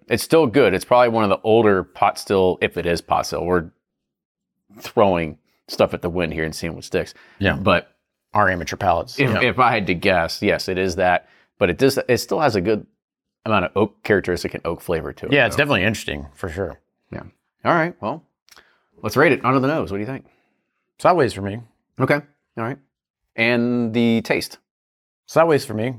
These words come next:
Speaker 2: There's some good things, but there's some things I, I'm thrown off by it.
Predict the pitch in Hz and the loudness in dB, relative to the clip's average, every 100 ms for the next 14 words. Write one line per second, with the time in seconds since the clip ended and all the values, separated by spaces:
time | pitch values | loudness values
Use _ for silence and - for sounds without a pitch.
0 | - 113 113 117 104 104 156 - 165 160 | -12 -10 -8 -6 -6 0 0 2 2 2
1 | 151 123 123 117 - 113 - 107 120 117 | 0 -2 0 0 0 -2 -4 -4 -2 -4
2 | 104 - - _ - 90 - - 101 107 | -8 -12 -18 _ -10 -10 -10 -6 -6 -4
3 | - 110 101 90 - 69 64 | 0 2 4 2 2 -4 -6